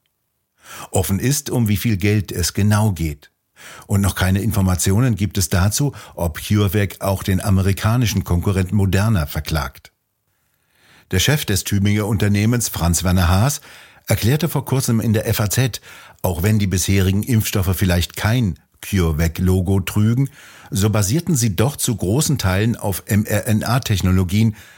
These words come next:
die CureVac seit dem Jahre zweitausend entwickelt habe.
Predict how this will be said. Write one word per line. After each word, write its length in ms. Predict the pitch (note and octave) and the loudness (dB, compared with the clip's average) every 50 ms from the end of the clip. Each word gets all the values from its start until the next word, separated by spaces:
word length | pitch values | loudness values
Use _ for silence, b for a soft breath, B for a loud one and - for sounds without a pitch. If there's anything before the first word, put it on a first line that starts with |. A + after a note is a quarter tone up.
| B B - | B B -4
die 100 | F#2 D2+ | -4 -4
CureVac 520 | - - A2+ A2+ G#2+ G2+ F#2+ G#2 F#2+ - | -2 0 0 2 2 2 0 0 -2 -2
seit 320 | - - G2+ A#2+ A#2+ - | -2 0 0 0 0 -2
dem 120 | A#2+ A2 G#2 | -2 0 2
Jahre 320 | F#2+ F#2+ G2 G2+ G2 G2 | 2 2 2 2 0 0
zweitausend 800 | - - - F#2+ F#2+ F2+ - - G#2 A#2 B2 G2 F#2 D#2+ - - - | -2 0 0 0 -2 0 0 0 0 0 0 0 -2 -2 -4 -2 -2
entwickelt 480 | F#2 D#2 - E2 E2 - D#2+ D2+ - | -2 -2 0 -2 -2 -2 -2 -2 -2
habe. 300 | D2 D2 D2 C#2+ C#2 - | -2 -4 -4 -6 -8 -14